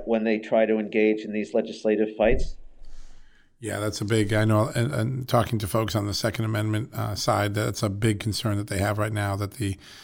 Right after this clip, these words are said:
Speaker 2: the N R A, which has, you know, been reliable as heck, uh, for, for gun right owners,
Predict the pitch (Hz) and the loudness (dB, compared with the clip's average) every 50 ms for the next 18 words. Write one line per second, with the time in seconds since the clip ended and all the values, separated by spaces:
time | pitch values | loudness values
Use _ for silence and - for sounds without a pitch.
0 | - - - - _ _ _ _ - 113 110 107 104 104 104 104 104 98 - 117 | -20 -20 -20 -20 _ _ _ _ 0 2 2 4 4 4 4 4 4 2 0 0
1 | 113 123 120 98 87 104 107 104 104 104 107 107 110 107 107 110 107 104 110 107 | 2 2 2 2 2 2 2 2 4 4 4 6 6 6 6 6 4 4 2 2
2 | 107 98 113 113 117 107 - - - - 110 107 - - - - - - 107 101 | 2 4 4 4 4 2 -2 -6 -2 0 2 2 0 -2 -6 -8 -4 -2 0 0
3 | 101 104 - - - 113 110 120 120 120 113 110 107 107 110 110 110 110 110 101 | 0 -2 -4 -4 -4 0 2 2 2 4 4 4 4 4 4 4 4 4 4 2
4 | - | 0